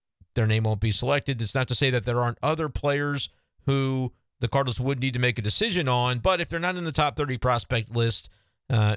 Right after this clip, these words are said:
you figure maybe there's not a risk of anybody taking them, and so it might not be a consideration to hurry and make sure you put them on the forty-man. Uh, there is one name that I'm gonna touch on who, uh,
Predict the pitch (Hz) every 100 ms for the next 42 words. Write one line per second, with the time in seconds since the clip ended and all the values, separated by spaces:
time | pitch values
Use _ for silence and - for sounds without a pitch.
0 | - 123 120 127 120 120 123 123 117 113
1 | 104 113 107 107 113 - 120 104 92 -
2 | _ - 123 110 104 95 _ - 151 151
3 | 123 110 101 104 120 107 120 110 98 -
4 | _ - 120 110 123 120 117 117 117 117
5 | 110 120 113 113 110 - 110 113 101 120
6 | 123 110 107 110 - 127 107 101 139 120
7 | 117 104 117 104 90 85 85 - _ _
8 | - 98 92 120 175 143 151 165 151 151
9 | 143 127 127 117 135 - 127 120 120 123
10 | 107 _ _ _ 113